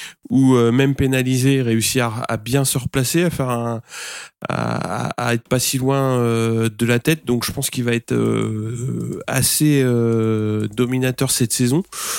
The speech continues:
Alors après, j'espère qu'il va pas faire ça tous les week-ends, quoi, mais, euh, enfin, j'espère pour, euh, pour, euh, pour voir un peu de bataille. Mais, euh, c'était, c'était comme tu dis, c'était intéressant parce que, euh,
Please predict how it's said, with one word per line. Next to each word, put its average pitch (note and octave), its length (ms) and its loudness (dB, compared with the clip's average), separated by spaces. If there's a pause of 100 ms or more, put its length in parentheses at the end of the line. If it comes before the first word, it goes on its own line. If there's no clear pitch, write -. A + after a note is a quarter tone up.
(240)
Alors G2+ 140 -4
après, - 220 -4
j'espère A2 360 -4
qu'il G2 260 -10
va G#2 120 -6
pas G#2+ 120 -8
faire - 200 -8
ça A#2+ 100 -2
tous A#2+ 160 -6
les A#2+ 100 2
week-ends, F3+ 380 0
quoi, B2 160 0
mais, A2+ 160 0
euh, G#2 600 -2 (760)
enfin, F#2+ 180 -4 (360)
j'espère G#2 360 -6
pour, G2+ 280 -4 (100)
euh, G#2+ 140 -6
pour, G#2 220 -8
euh, - 200 -10 (240)
pour A2+ 120 -8
voir G#2+ 200 -6
un G#2+ 60 -6
peu A2 140 -2
de G#2+ 60 -12
bataille. C#3+ 380 0 (760)
Mais, A2 220 2
euh, G#2 840 2
c'était, D#3 640 2
c'était - 240 0
comme D#3+ 180 2
tu C#3 140 -4
dis, G3+ 140 2
c'était - 160 0
intéressant D#3+ 520 0
parce B2 240 -4
que, B2 120 -2
euh, A2 960 0